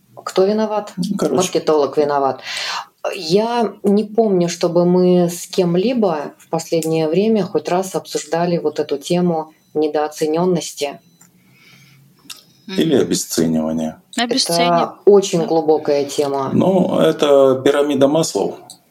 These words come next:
Speaker 2: А, то есть, в принципе, я всегда считал, что, а, маркетологам не обязательно платить много, лишь бы им просто денег хватало на жизнь, да, то есть такой какой-то гигиенический минимум. Ну, у всех он разный,
Speaker 1: А видите,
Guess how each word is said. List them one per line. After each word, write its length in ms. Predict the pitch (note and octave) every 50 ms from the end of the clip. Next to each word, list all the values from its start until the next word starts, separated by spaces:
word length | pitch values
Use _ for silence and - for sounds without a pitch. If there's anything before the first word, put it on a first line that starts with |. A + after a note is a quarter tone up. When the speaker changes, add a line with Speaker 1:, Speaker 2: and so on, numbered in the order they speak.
| _ _ - - _ -
Speaker 2:
А, 400 | - - - E2+ E2 E2+ E2 E2+
то 140 | - - F#2
есть, 140 | - -
в 60 | - -
принципе, 640 | A2 G#2+ G#2+ G#2+ - - - F#2+ F#2 F2+ F2+ F2+
я 160 | F#2 G2 F#2+ F#2+
всегда 340 | - - - - G2+ A2+
считал, 440 | G#2+ - - - - - E2 E2+ E2+ -
что, 420 | - - - - E2 E2+ - - - - - - - - - - _ -
а, 480 | - E2 E2 D#2+ D#2+ D#2+ E2 D#2+ D#2
маркетологам 760 | D#2+ F2 F2+ F#2 F#2 - F#2 - - F#2+ F#2 F2 E2+ F2+ F2
не 80 | F2+ F2+
обязательно 440 | E2+ F2 F2+ G2 F2 - E2+ E2+ E2
платить 380 | - E2+ F2 - F2 - -
много, 560 | F2+ F2+ F2+ F2+ E2+ F2 E2+ E2 E2 D#2+ D#2+ E2
лишь 260 | E2 F2+ F2+ E2+ E2
бы 120 | F2 F2 E2+
им 220 | E2+ E2 D#2+ D#2
просто 340 | - - F2 F2 - - F2+
денег 300 | E2 F2 F2 D#2+ D#2+ -
хватало 380 | E2+ D#2 - - D2+ D2+ D#2
на 120 | D#2+ D#2+ D#2
жизнь, 280 | D#2+ E2 D#2 D2+ D2+ D#2
да, 140 | G2 A#2+ B2+
то 120 | B2 -
есть 320 | - - - - _ _ _
такой 280 | - - - E2 D#2 - - _ -
какой-то 340 | - - - - - F2
гигиенический 880 | F2 F2+ F2+ G2 G#2 A2+ A2+ A#2 A#2+ A2+ F#2+ F2+ - - - - F2+ F#2
минимум. 460 | F#2 F#2 F2+ E2+ E2 D#2+ D2+ D2+ - _ _ _ _ _ -
Ну, 140 | D#2+ - F#2
у 20 | F2+
всех 260 | - - F#3 - -
он 80 | F2+ F#2+
разный, 280 | C3 - F3 - F3 E3+
Speaker 1:
А 20 |
видите, 240 | G3+ A3+ G#3 A#3